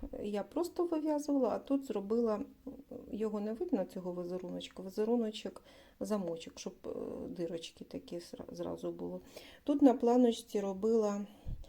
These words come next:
е, подвійну кромочну,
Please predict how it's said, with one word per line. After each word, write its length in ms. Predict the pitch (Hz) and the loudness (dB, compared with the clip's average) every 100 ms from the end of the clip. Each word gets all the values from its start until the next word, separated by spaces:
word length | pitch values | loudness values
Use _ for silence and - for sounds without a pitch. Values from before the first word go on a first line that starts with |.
| - - - - | -18 -20 -12 -6
е, 420 | 185 185 185 185 - | -2 -2 -2 -4 2
подвійну 880 | 214 202 202 196 185 180 180 180 175 - - | 2 2 -2 -2 -4 -2 -2 -4 -6 -16 -4
кромочну, 880 | - 262 302 294 277 - 262 262 262 | 4 6 8 4 2 2 4 4 2